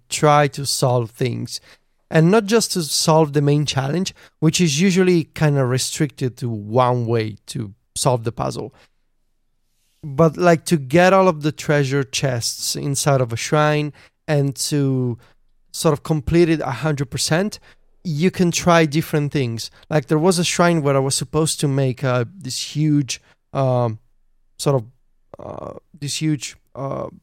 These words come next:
rock fall into, um, uh, sort of this pit with a, how do you call it? With, like, this pit with a, with a, with a center.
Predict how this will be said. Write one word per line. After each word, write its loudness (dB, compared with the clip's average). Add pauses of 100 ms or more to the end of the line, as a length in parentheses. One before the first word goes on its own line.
(140)
rock 2 (760)
fall 2
into, 0
um, -4 (340)
uh, -2
sort -6
of -8
this -6 (200)
pit -6 (200)
with -6
a, -2 (300)
how -2
do -2
you 0
call 0
it? 0
With, -6
like, -6
this -6
pit -6
with -6
a, -6
with -8
a, -6 (100)
with -8
a -12
center. -6